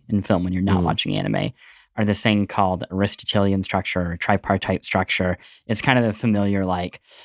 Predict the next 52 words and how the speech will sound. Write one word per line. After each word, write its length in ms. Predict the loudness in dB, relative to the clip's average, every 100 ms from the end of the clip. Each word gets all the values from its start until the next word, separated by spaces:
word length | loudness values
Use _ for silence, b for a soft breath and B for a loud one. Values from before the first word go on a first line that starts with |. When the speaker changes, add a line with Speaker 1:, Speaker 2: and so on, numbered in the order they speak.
| B
Speaker 1:
you, 160 | 0 4
you're 320 | 4 4 2
going 180 | 4 4
up 160 | 4 2
on 80 | 0
the 60 |
journey 260 | 2 2 2
and 80 | 2
things 200 | 0 0
are 40 |
getting 220 | 0 -2 2
good, 280 | 4 4
and 100 | 2
then 80 | 0
a 40 | 2
bad 240 | 2 2
thing 120 | -2
happens 320 | -4 -4 -6
and 100 | -10
you 80 | -8
drop 240 | -2 -2 0
a 60 |
little 200 | -6 -6
bit, 200 | -6 -8 -2
and 120 | 0
then, 240 | 2 2
like, 140 | 2 0
you 100 | 2
get 160 | 0
going 220 | 2 2 4
up 160 | 0
again, 240 | 0 0 0
Speaker 2:
Mm. 40 |
Speaker 1:
and 140 | -2
then, 120 | -2 -2
and 160 | -2
then 220 | -2 -2 0
the 60 |
next 260 | 2 0 0
act, 160 | -4 0
and 80 |
then 100 | -2
bad 220 | 0 -2 -2
thing 100 | -2
happens, 440 | -2 -4 -8 -2
and 80 | 2
then 120 | 4
finally 280 | 4 2 2
you 120 | 0
overcome 400 | -2 -6 -4 -2
the 100 | -2
odds. 400 | -4 -6 -6 -10